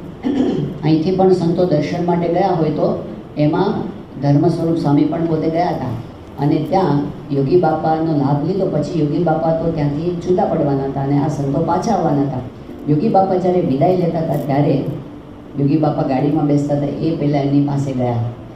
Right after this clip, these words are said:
અને એમની પાસે જઈને પોતે કીધું કે, "બાપા, અ, હું નિયમ ધર્મ બરાબર દ્રઢપણે પાળું છું, પણ અંતરમાં સંકલ્પ વિકલ્પ જગતના બહુ થાય છે."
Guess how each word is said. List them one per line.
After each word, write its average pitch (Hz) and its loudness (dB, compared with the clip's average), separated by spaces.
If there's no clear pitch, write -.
અને 139 2
એમની 143 2
પાસે 151 -2
જઈને 143 2
પોતે 143 0
કીધું 143 0
કે, 131 0
"બાપા, 143 2
અ, 123 -6
હું 143 4
નિયમ 143 6
ધર્મ 147 2
બરાબર 165 2
દ્રઢપણે 135 2
પાળું 123 -2
છું, - -12
પણ 165 2
અંતરમાં 143 2
સંકલ્પ 143 2
વિકલ્પ 143 2
જગતના 135 0
બહુ 139 4
થાય 120 0
છે." - -6